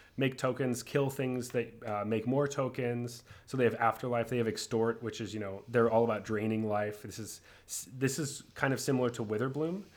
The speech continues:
where it's like, you know, I play this thing, you lose life, I gain life, and slowly I'm going to, to kill you. Uh, and in the sense, it's like a debt is slowly eating at you and fueling them. Um, and so S-,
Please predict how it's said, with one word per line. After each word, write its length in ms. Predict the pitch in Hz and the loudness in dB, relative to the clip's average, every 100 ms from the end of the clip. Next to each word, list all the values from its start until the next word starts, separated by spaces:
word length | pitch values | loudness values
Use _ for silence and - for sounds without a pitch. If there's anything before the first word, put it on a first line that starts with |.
| - - | -20 -2
where 120 | 117 | 0
it's 160 | 113 113 | 0 0
like, 240 | 107 98 | -2 -2
you 60 | 113 | -4
know, 160 | 101 101 | -6 -4
I 60 | |
play 240 | 104 - 107 | -6 -4 -4
this 220 | 98 - | -4 0
thing, 320 | 214 185 190 | 2 4 2
you 180 | 139 123 | 2 2
lose 220 | 131 117 | 2 2
life, 240 | 131 120 117 | 2 2 0
I 60 | |
gain 180 | 113 113 | 0 0
life, 260 | 113 107 110 | 0 0 -2
and 100 | 104 | -6
slowly 800 | - 131 127 131 139 131 131 | -4 -2 2 4 4 2 0
I'm 140 | 120 117 | 0 0
going 280 | 117 113 110 | 0 -2 -4
to, 340 | - 110 107 104 | -6 -6 -6 -8
to 120 | 120 | -10
kill 260 | - 113 | -4 -4
you. 220 | 117 131 135 - - - | -2 -4 -8 -14 -20 -12
Uh, 240 | 110 104 98 | -6 -4 -4
and 180 | 110 110 | -2 0
in 180 | 117 117 | 2 2
the 80 | 110 | 2
sense, 280 | - 110 | 0 -4
it's 140 | 110 - | -4 -4
like 140 | 101 | -4
a 80 | 101 | -4
debt 280 | 92 107 104 | -2 -2 -2
is 160 | 117 104 | -6 -10
slowly 580 | - 110 101 104 101 98 - | -8 -6 -4 -4 -6 -10 -12
eating 400 | 113 101 104 101 | -10 -6 -4 -4
at 160 | 104 107 | -6 -8
you 220 | 107 107 | -6 -6
and 180 | 101 90 - | -8 -12 -16
fueling 360 | - 107 104 101 | -10 -8 -6 -8
them. 260 | 95 117 139 - - - - - - | -10 -10 -12 -16 -20 -20 -20 -14 -6
Um, 440 | 101 95 90 87 - _ _ _ _ _ _ _ - _ | -4 -4 -8 -12 -18 _ _ _ _ _ _ _ -20 _
and 320 | 117 113 110 | -4 -2 -4
so 680 | 104 - 113 110 107 85 - - | -4 -4 -2 -2 -2 -2 -6 -10
S-, 140 | - | -12